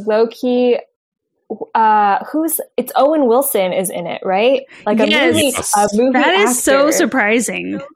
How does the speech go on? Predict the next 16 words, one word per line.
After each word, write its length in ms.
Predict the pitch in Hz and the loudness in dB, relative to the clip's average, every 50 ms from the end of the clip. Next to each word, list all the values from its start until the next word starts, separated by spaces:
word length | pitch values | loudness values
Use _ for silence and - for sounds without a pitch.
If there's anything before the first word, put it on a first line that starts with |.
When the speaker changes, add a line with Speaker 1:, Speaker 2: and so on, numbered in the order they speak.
| _ _ _ _ _ - - - | _ _ _ _ _ -6 0 0
Speaker 1:
is 160 | 240 202 208 | 0 0 2
gonna 240 | 226 214 214 220 214 | 0 2 2 2 0
be 200 | 202 220 220 214 | 0 0 0 2
in 120 | 220 202 202 | 2 2 0
a 120 | 196 185 | -2 -4
T 240 | 190 - 247 226 220 | -4 -4 -4 -2 -2
V 360 | 202 220 220 214 208 202 196 - _ _ _ - | -2 -2 -2 -2 -2 -2 -2 -6 _ _ _ -10
series, 600 | - - 262 262 247 220 190 151 - 110 - - | -4 0 2 4 4 2 2 0 -2 -6 -6 -6
which 240 | 196 190 185 185 185 | -8 -8 -8 -6 -6
is 280 | 175 175 180 180 - - _ - - _ _ _ _ _ | -6 -4 -6 -6 -10 -12 _ -20 -20 _ _ _ _ _
what? 800 | - 254 269 285 285 285 277 277 277 277 269 269 269 277 277 - - - _ _ - - - - - - - - - - - - - - _ _ _ _ - | -2 0 2 2 2 4 4 4 4 4 2 2 0 0 -2 -4 -6 -10 _ _ -20 -20 -20 -20 -20 -20 -20 -20 -20 -20 -20 -20 -20 -20 _ _ _ _ -8
Um, 460 | 214 202 185 170 - - - - - - - 240 - - - _ - 202 | -4 -2 -2 -2 -4 -4 -8 -10 -14 -16 -18 -20 -20 -20 -20 _ -20 -12
very 260 | 202 196 170 - 190 | -6 -4 -4 -4 -4
funny. 520 | - - - - - - 208 226 247 247 _ _ _ _ _ _ _ _ _ _ _ _ _ _ _ _ _ _ - _ _ _ - - - _ _ _ - - - - - _ _ - _ _ _ _ - - _ - | -4 -6 -6 -6 -4 -6 -6 -6 -8 -10 _ _ _ _ _ _ _ _ _ _ _ _ _ _ _ _ _ _ -20 _ _ _ -20 -20 -20 _ _ _ -20 -20 -20 -20 -20 _ _ -20 _ _ _ _ -20 -18 _ -4
Speaker 2:
Yeah, 220 | 240 226 208 202 - | -2 -2 0 0 0
I 160 | - 233 269 | 0 0 0